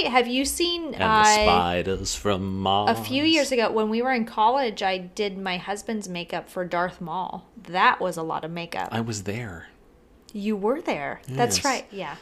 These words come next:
Speaker 2: There's a
Speaker 1: That
Speaker 2: picture of him smiling as Darth Maul,
Speaker 1: Oh.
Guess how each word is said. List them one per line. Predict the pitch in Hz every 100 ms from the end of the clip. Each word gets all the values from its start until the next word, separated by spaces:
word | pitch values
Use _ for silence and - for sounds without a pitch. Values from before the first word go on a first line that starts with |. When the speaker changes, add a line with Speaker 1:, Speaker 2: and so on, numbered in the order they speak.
| -
Speaker 2:
There's | - 170
a |
Speaker 1:
That | 240
Speaker 2:
picture | 254 269 139 117
of |
him | 117 113
smiling | 92 - 120 101 95 104 120 127
as | 127 117
Darth | 120 123 120
Maul, | 240 120 123 127 -
Speaker 1:
Oh. | 104